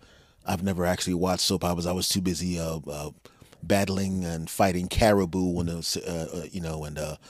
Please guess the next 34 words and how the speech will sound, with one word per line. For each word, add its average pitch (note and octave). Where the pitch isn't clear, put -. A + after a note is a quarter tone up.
wrestling G2+
alligators F#2+
and D#2+
drop F#2
kicking, E2+
uh, D2+
drop G2
kicking, F2
uh, D#2
boa E2+
con-, -
drop F#2
kicking, F2
uh, D#2
uh, D#2+
so D#2
snakes F#2+
and, D2+
uh, C#2+
yeah, E2
it D2
was, D2+
um, D2+
too, G2
uh, D#2+
too, G2+
uh, D#2+
<clears throat> C3
uh, A2+
ultra G#2
He-Manly G2+
to -
watch. F2+
Uh, F2